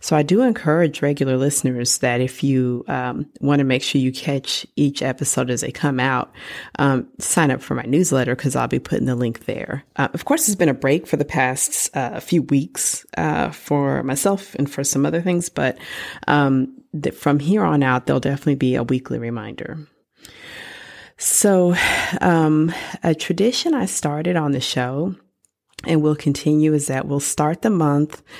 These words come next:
fairly scientific, and then we usually end the month together with a meditation. So from here on out, at the end of the month, we'll have some sort of meditation that we'll do together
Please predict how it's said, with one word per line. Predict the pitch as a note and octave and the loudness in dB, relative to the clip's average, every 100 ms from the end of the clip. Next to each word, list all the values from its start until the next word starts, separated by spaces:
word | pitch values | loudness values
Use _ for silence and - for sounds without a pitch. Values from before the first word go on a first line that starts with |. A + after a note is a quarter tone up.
| - | -20
fairly | - - C#3+ C#3+ D#3+ | -12 0 2 4 2
scientific, | - D#3 E3+ - A#2+ - C#3+ - | 0 -2 -2 0 -2 0 -6 -2
and | C3 C3+ | 0 0
then | C3+ | 0
we | C3+ | 0
usually | D3 E3+ F#3 D#3+ | 2 2 0 -2
end | D#3 D3 | 2 2
the | C#3+ | 2
month | C#3 C3+ - | 0 -2 -2
together | - C3 C3 B2+ | -4 -2 -2 -2
with | B2+ B2 | -2 -2
a | |
meditation. | B2 B2 B2+ - C3+ - - D3 - - - - - | -2 -2 -4 -4 -4 -4 -4 -6 -8 -14 -16 -16 -12
So | - - D#3 D3 C#3 C#3 | -4 2 4 4 4 2
from | - C#3+ | 0 0
here | C#3+ G3+ | 2 2
on | A#3 G3 | 4 2
out, | D#3 C#3 C3+ | 0 -2 -4
at | C#3 | -2
the | - | 0
end | C#3+ | 2
of | C#3 | 0
the | C3 | -2
month, | B2+ C3+ - | -4 -4 -6
we'll | C#3+ | -4
have | C3 C3 C3 C3 - | -4 -4 -6 -8 -4
some | - - G#3 G#3+ | -2 2 2 2
sort | - D3+ C#3 | 2 2 2
of | C3+ C3 - - - | 0 -2 -8 -10 -2
meditation | C3+ C3+ - C#3 - B2 | -2 0 -2 -2 0 -2
that | A#2+ C#3+ | -2 -2
we'll | C3 | -2
do | B2+ A#2+ B2 | 0 -2 -2
together | - B2+ B2+ A2+ C3+ C3+ | -2 -2 -4 -6 -6 -8